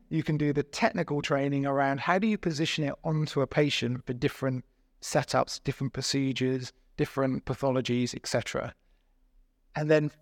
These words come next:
finally, you can do the piece, which is how do you use this within the procedure them-,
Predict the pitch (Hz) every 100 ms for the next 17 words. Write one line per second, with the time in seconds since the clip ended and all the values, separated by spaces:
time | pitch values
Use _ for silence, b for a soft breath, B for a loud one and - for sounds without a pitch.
0 | - 202 202 190 156 123 - 151 151 156
1 | 139 139 135 - 147 135 - 127 139 135
2 | - _ _ _ _ _ - 165 175 160
3 | 156 135 151 165 156 - 127 127 - 135
4 | 131 143 139 139 - 143 131 127 120 131